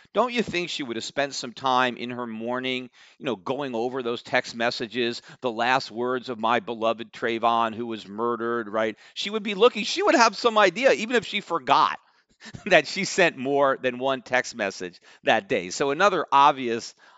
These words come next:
uh, lie. She was also asked, uh, the name of the, uh, the cell phone provider.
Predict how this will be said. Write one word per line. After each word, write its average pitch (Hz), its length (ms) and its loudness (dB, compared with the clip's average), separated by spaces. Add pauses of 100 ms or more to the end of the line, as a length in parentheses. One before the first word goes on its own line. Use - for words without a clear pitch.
(100)
uh, 113 140 4
lie. 110 640 6 (280)
She - 180 -6
was 175 140 -2
also 190 380 6
asked, 147 500 0 (300)
uh, 135 140 2
the 135 120 -6
name 170 360 0
of 147 160 -2
the, 151 220 0
uh, 135 260 6
the 147 60 -6
cell 220 240 2
phone 139 220 -4
provider. 92 460 -2